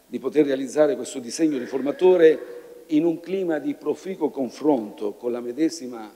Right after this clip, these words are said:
magistratura amministrativa, nella consapevolezza che un disegno riformatore deve aprirsi ai suggerimenti dei medesimi operatori di giustizia,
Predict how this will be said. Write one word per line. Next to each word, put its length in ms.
magistratura 600
amministrativa, 1000
nella 280
consapevolezza 1040
che 80
un 100
disegno 380
riformatore 840
deve 180
aprirsi 840
ai 180
suggerimenti 1160
dei 320
medesimi 460
operatori 520
di 100
giustizia, 880